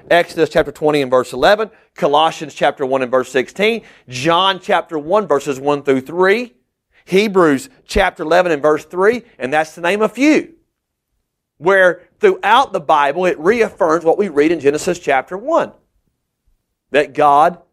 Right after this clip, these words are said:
made everything. And what did he say? It was very good. It was very good. It reflected him.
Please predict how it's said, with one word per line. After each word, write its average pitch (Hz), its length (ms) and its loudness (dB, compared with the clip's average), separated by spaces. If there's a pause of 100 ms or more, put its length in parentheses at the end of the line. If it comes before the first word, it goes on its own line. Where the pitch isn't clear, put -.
(100)
made 131 520 -4 (220)
everything. 240 600 -2 (880)
And 123 140 -4
what 143 160 2
did 151 100 -4
he 160 60 -2
say? 127 380 0
It 131 220 -4
was 127 420 0 (500)
very 107 360 -2
good. 92 360 -12 (520)
It 151 120 0
was 156 200 -4
very 190 320 0
good. 107 280 -14 (840)
It 220 360 0
reflected 185 1000 -2 (160)
him. 101 480 -6